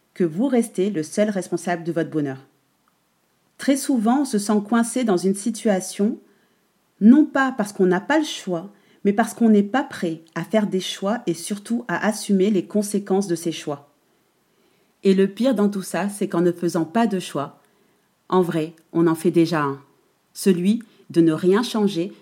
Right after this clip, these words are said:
de rester là où l'on est, même si ça nous plaît pas. Alors oui, c'est un choix inconscient,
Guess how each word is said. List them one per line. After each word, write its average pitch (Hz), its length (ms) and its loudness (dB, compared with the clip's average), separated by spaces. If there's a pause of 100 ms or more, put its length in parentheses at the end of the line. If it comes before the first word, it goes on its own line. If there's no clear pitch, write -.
de 170 120 -2
rester 175 400 -2
là 170 260 2
où 220 160 2
l'on 175 240 4
est, 170 200 0 (280)
même 170 220 4
si 208 100 -2
ça 202 100 2
nous 185 120 2
plaît 165 180 -4
pas. 135 240 -12 (1400)
Alors 185 300 0
oui, 226 120 2
c'est 208 220 -4
un 180 80 2
choix 190 200 -2
inconscient, 190 640 0